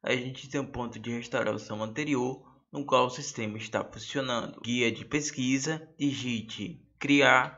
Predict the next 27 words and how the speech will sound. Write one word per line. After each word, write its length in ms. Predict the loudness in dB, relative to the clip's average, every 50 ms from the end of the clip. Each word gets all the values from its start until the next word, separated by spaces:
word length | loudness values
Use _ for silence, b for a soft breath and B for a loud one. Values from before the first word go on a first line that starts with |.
| -10
criar 420 | -2 4 10 12 12 12 12 12 8
ponto 360 | 2 0 0 0 -2 -2 -2
de 80 | -2 -2
restauração. 1000 | 0 0 -2 -2 0 2 2 4 4 4 2 0 0 0 0 0 0 -2 -4 -8 -8
Se 300 | -8 -6 0 2 6 6
o 100 | 6 6
disco 520 | 6 4 2 2 0 -4 -4 0 2 2 2
está 480 | 2 -2 0 4 6 8 8 6 6
desativado, 920 | 2 -2 -2 0 2 2 2 2 -2 -6 -2 2 4 6 6 6 6 2 -2
você 160 | -6 -4 -2
vai 160 | 0 0 0
clicar 360 | -2 -4 -6 -6 -2 -2 0
em 160 | 0 -2 -4
configurar, 880 | -6 -8 -8 -6 -6 -6 -2 0 4 6 8 8 8 8 6 2 -2 -8 -16 -20 _ _ _ _ _ _
ativar 380 | 0 0 0 0 0 4 6 6
a 80 | 6 6
proteção 520 | 2 -4 -4 -4 -6 -8 -8 -6 -6 -6
do 80 | -6 -8
sistema, 920 | -8 -6 -4 -4 -4 -2 0 2 4 4 4 2 0 0 -2 -4 -8 -14 _ -6
aplique 760 | -6 -6 -6 -4 -2 0 0 0 0 -2 -6 -8 -8 -10 -14 -6
e 120 | -4 -2 -2
dê 180 | 0 0 0
OK. 640 | 0 0 -2 0 2 2 4 4 2 -2 -6 -10 -14 _ _ _ _ _ _ _ _ _ _ _ _ _
Agora 360 | -2 2 4 6 8 8 6 6
clique 340 | 2 0 -2 -2 -2 -4
em 180 | -6 -6 -6 -6
criar 760 | -4 -2 0 4 6 8 8 8 8 6 2 -4 -12 -20 -20